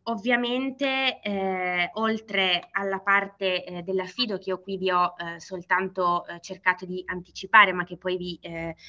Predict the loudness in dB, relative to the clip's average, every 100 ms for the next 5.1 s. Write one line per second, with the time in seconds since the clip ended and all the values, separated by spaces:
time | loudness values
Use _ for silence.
0 | -20 -16 -8 -4 -4 -4 -2 0 -2 -6
1 | -6 -2 6 6 6 -2 -4 -2 -2 -2
2 | -2 -2 -4 -6 -8 -2 0 2 0 -2
3 | -4 -6 -8 -8 -6 -6 -2 -2 0 4
4 | 6 6 2 -4 -6 -6 -4 -4 2 4
5 | 4